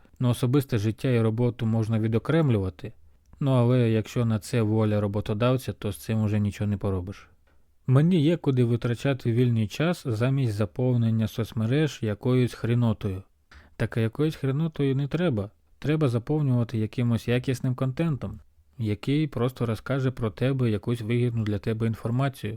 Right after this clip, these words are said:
Також ще одна із причин, чому роботодавець хоче подивитися твої соцмережі. Власне, можливо, ти там писав про своє попереднє місце роботи,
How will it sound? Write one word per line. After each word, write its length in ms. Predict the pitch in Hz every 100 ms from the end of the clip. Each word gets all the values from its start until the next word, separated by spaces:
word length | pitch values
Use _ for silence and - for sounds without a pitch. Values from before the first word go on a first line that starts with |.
| -
Також 460 | 143 131 208 196 160
ще 220 | - 143
одна 300 | 135 139 156
із 100 | 123
причин, 500 | 123 113 - 147 135
чому 320 | - 117 123
роботодавець 800 | 117 110 110 110 110 120 113 -
хоче 300 | - 117 -
подивитися 720 | 120 110 113 117 - 113 -
твої 260 | - 113 110
соцмережі. 720 | 117 - 117 123 165 143 135 - _ - _ -
Власне, 420 | 123 175 - 147
можливо, 400 | 139 151 180 139
ти 180 | - 131
там 180 | 120
писав 420 | 107 107 - 131 123
про 140 | 113
своє 260 | - 117 117
попереднє 580 | 110 - 113 147 147
місце 380 | 135 143 - 135
роботи, 580 | 117 113 127 123 120